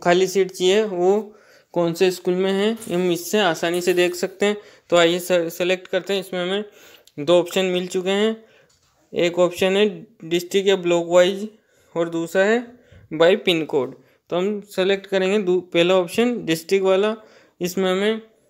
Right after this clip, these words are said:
चार चीज़ें सबमिट करनी हैं, पहली है ज़िला, दूसरा है ब्लॉक, तीसरा है पोस्ट और चौथा सब्जेक्ट। तो हम आइए एक एक करके देखते हैं। सबसे पहले हमने ज़िला सेलेक्ट कर लिया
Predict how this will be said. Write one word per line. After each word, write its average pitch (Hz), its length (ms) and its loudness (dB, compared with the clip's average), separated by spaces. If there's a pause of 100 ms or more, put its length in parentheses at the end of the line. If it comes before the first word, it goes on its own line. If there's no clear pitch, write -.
(720)
चार 185 260 6
चीज़ें 190 340 -2
सबमिट 202 380 -4
करनी 202 260 -2
हैं, 233 380 -6 (580)
पहली 180 260 4
है 185 180 2
ज़िला, 185 320 0
दूसरा 185 340 2
है 185 80 8
ब्लॉक, 214 420 0
तीसरा 190 320 -2
है 233 200 2
पोस्ट 233 540 -2 (480)
और 175 260 -4
चौथा 180 260 -2
सब्जेक्ट। 156 600 -2 (340)
तो 180 60 0
हम 185 120 0
आइए 185 280 4
एक 175 80 -2
एक 180 160 -2
करके 175 240 0
देखते 170 340 0
हैं। 233 240 -4 (220)
सबसे 180 320 0
पहले 185 220 0
हमने 190 260 0
ज़िला 180 220 2
सेलेक्ट 185 340 -2
कर 190 100 0
लिया 196 340 2